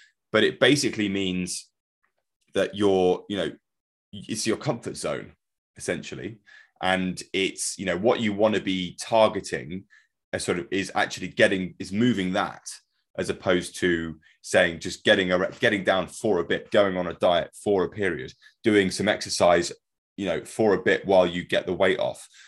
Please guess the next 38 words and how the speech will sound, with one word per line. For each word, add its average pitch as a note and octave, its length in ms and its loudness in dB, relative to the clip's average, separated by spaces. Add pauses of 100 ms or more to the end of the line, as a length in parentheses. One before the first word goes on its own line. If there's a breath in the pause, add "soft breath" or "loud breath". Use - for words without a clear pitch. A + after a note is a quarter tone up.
(360 soft breath)
all B2 140 6
that A2 240 4
kind G2 240 0
of F2 80 -6
stuff. F#2 480 4
It's, - 380 -4 (480 soft breath)
you A2 120 0
know, G#2+ 80 4
you G2 180 0
need A#2+ 200 4
to A#2 80 0
work G#2+ 320 6
on G#2 80 0
actually - 300 -2
adjusting F#2+ 420 0
your F#2 100 -2
thermostat. G#2 480 0
And A#2 100 -8
that's, - 240 -2 (120)
that's F#3+ 220 2
kind F3+ 280 0
of C#3+ 80 -2
what C3 220 0
we're G#2 80 -4
gonna G#2+ 120 0
be G2 120 -2
doing F#2 240 0
today. D#2 340 -2
We're F2+ 140 -4
gonna A2 160 0
be A2+ 100 2
looking A2+ 320 0
at F#2 120 -2
how A2 200 2
we G2+ 100 0
can F#2+ 140 -2
actually F#2 360 -4
change F2+ 680 0